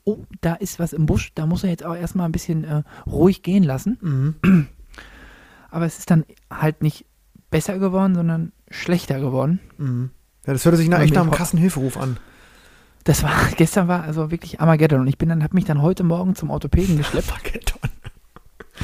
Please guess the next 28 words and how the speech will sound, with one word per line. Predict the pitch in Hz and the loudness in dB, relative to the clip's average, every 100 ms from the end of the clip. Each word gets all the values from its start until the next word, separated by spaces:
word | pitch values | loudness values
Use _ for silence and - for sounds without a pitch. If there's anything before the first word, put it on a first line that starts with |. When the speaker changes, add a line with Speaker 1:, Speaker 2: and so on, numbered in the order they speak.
| 190 - 160 160 - - | -12 -10 -4 -4 0 2
Speaker 1:
Wirklich. | 226 - - - | 2 0 -4 -2
Speaker 2:
Aber | 170 | 0
es | |
fühlt | - 202 | 2 2
sich | 175 | 4
wirklich | 175 185 | 6 6
Speaker 1:
Und | |
Speaker 2:
so | 156 | 6
an, | 160 190 | 6 6
Speaker 1:
der | 165 | 4
Speaker 2:
ne? | - | 2
Man, | 156 | 0
es | - | 4
geht | 180 | 4
nichts | 165 - - | 4 2 -2
mehr. | 135 123 | -4 -4
Man | 127 143 | -4 0
kann | 170 | 2
sich, | 165 151 - | 0 -4 -6
äh | - 151 147 139 - | -6 -4 -6 -10 -4
Speaker 1:
Nee, | 170 175 | 4 4
du | 151 | 6
denkst, | 160 165 | 2 4
die | 151 | 4
Welt | 143 | 4
geht | - - | 2 -2
unter | 143 143 | 0 -2
gefühlt. | 143 127 143 147 | -2 -4 -4 -6